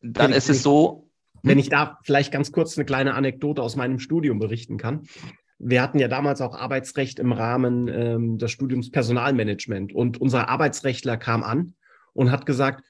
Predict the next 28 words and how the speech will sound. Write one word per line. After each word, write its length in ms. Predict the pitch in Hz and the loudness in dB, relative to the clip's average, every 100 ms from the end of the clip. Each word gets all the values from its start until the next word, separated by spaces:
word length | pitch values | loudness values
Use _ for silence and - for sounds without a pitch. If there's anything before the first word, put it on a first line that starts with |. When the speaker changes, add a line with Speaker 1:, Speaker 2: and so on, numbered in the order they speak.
| _ - | _ 2
Speaker 2:
überlegen 420 | 139 135 139 147 | 4 4 4 2
Sie 140 | 135 | 2
genau, 320 | 135 131 135 | 0 0 0
wie 60 | 139 | -2
viele 140 | 143 | -2
Mitarbeiter 460 | 135 147 123 110 107 | -2 -2 -4 -4 -4
Sie 120 | 95 | -4
in 100 | 110 | -6
Zukunft 420 | 107 120 - 101 | -4 -6 -6 -8
haben 280 | - 98 104 | -6 -2 -2
wollen. 320 | 98 98 92 - _ _ _ | 0 0 -2 -8 _ _ _
Wenn 160 | 120 127 | 4 4
Sie 160 | 120 117 | 4 2
zehn 280 | - 160 | 2 4
oder 220 | - 139 135 | 4 4 6
mehr 220 | 151 135 | 4 2
haben, 320 | 117 127 147 | -2 -2 -4
dann 180 | 123 113 | -4 -4
hat 140 | 131 | -2
er 80 | 139 | -2
dieses 260 | 127 120 117 | -2 -6 -2
Kündigungsschutzgesetzbuch 1300 | 170 160 139 135 190 - 131 107 120 - 135 143 | 0 2 0 0 -4 -4 -4 -4 -4 -6 -6 -6
vorgehalten. 720 | - 120 110 104 110 113 156 - _ _ | 0 0 0 0 -2 -2 -6 -8 _ _
Und 140 | 139 | 0
vor 160 | - 131 | 2 4
allem, 220 | 165 165 | 6 8
liebe 260 | 151 160 160 | 6 6 2
Zuhörer, 640 | - 196 123 104 95 92 | 4 4 4 2 -2 -6